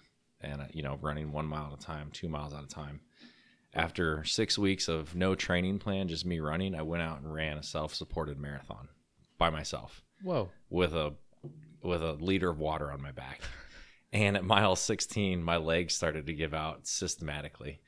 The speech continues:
Speaker 1: First it was my knees, and then it was my ankles, and then it was my shins. So I walked the last seven miles. I finished in, like, five hours.
Speaker 2: Wow, that's
Speaker 1: And I was re-,
Speaker 2: impressive.
Speaker 1: I was really pissed.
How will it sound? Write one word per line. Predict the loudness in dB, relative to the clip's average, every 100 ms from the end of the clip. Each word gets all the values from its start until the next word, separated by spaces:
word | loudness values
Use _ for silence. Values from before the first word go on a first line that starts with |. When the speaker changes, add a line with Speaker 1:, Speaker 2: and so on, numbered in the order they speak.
| -20 -20 -20 _ _ _
Speaker 1:
First | -2 2 2
it | 2
was | 0 0
my | 0
knees, | 0 -2 -2 -4 -8 -8
and | -4
then | -2
it | 0
was | -2
my | -2 -2
ankles, | -2 -2 -4 -2
and | -2
then | -4
it | -4
was | -6
my | -4 -2
shins. | 0 0 -2 -4 -8
So | -2 0 4
I | 4
walked | 6 8 8 4 -4 -14 -12
the | -8
last | -4 -4 -4 -2
seven | -2 0
miles. | -2 -2 -2 -4 -6 -10 -14 -20 -20 _ _
I | -10
finished | -4 -2 -2 -4
in, | -6
like, | -8 -10 -14 -20 -20 -20
five | -8 -6 -6
hours. | -8 -8 -6 -8 -10 _ -10
Speaker 2:
Wow, | -6 -6
that's | -4
Speaker 1:
And | 4
I | 6
was |
re-, | 6
Speaker 2:
impressive. | 6 8
Speaker 1:
I |
was | 8 6
really | 0 -2 -2
pissed. | -2 -2 -4 -10 -14